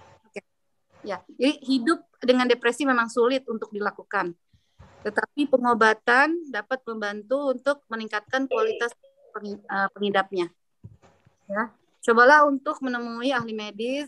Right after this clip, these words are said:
atau meminta beberapa metode pengobatan agar menjadi lebih baik. Beberapa cara yang bisa dilakukan dokter untuk membantu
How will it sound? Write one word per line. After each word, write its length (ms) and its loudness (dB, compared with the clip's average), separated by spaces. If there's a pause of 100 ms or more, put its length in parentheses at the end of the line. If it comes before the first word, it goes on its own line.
atau 280 0
meminta 680 0
beberapa 480 -6
metode 400 -8
pengobatan 800 -6
agar 440 -6
menjadi 360 -12
lebih 80 -12
baik. 320 -8 (960)
Beberapa 320 0
cara 400 2
yang 400 -2
bisa 160 -8
dilakukan 520 -8
dokter 360 -4
untuk 360 -4 (360)
membantu 1120 0